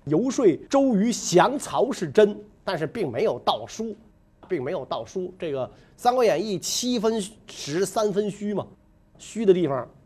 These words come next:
跟历史的真实是有区别的。周瑜他不可能降曹，为什么呢？因为他跟孙家呀有亲戚关系啊。当年江东乔公有两个闺女，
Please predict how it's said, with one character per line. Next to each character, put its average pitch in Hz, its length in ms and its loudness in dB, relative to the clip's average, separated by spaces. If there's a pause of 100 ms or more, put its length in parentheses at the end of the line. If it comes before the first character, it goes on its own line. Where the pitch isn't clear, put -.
(1000)
跟 170 180 2
历 175 140 2
史 120 100 -8
的 117 80 -8
真 170 220 2
实 120 260 -8 (460)
是 - 100 -2
有 117 240 0
区 - 260 -2
别 127 140 -6
的。 - 120 -14 (1040)
周 349 320 10
瑜 277 400 6
他 269 120 6
不 277 240 2
可 143 240 -2
能 180 160 0
降 185 280 -2
曹， 160 320 0 (720)
为 269 260 12
什 175 100 2
么 185 80 0
呢？ 175 180 2
因 220 140 -2
为 - 60 0
他 233 160 -2
跟 240 180 2
孙 285 320 -2
家 202 180 4
呀 120 160 -2
有 117 160 -6
亲 294 320 -2
戚 - 140 -6
关 123 220 -6
系 107 120 -14 (280)
啊。 113 160 -12 (440)
当 285 220 8
年 254 300 6
江 269 280 4
东 262 200 2
乔 190 260 4
公 233 400 0
有 180 160 0
两 147 180 2
个 123 80 -6
闺 220 240 -4
女， 160 160 -4